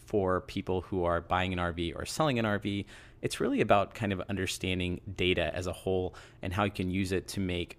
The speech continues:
good decisions when it comes to going into a market, creating a product, or different solutions. And one thing I wanna mention before going into this episode, it is not sponsored by R V Trader. I've actually, they've actually never given me money as a company.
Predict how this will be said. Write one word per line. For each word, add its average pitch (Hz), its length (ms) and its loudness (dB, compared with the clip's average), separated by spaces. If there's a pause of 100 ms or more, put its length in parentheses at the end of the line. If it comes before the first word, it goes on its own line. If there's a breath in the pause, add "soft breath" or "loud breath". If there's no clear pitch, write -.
(120)
good 101 180 0
decisions 90 560 -4
when 85 160 -4
it 82 120 -6
comes 87 360 -6
to 82 400 -4
going 85 220 -4
into - 220 -8
a 85 40 -6
market, 117 500 4 (260 loud breath)
creating 90 240 2
a - 20 -4
product, 107 540 4
or 98 80 -2
different 87 320 -4
solutions. - 520 -8 (320)
And 123 80 4
one 135 120 8
thing 151 120 4
I 143 60 6
wanna 127 180 6
mention 107 340 2
before 98 320 0
going 98 260 2
into - 180 -2
this 101 160 -2
episode, 104 540 2
it 107 100 -2
is 101 100 2
not 104 220 2
sponsored 113 460 0
by 117 120 6
R 107 200 4
V 107 160 4
Trader. 110 360 2
I've - 120 2
actually, 85 460 -2 (180)
they've 90 180 -2
actually 90 320 0
never 87 240 -2
given 85 320 -4
me 82 140 -4
money 82 320 -4
as 92 160 -8
a 82 40 -8
company. 120 480 0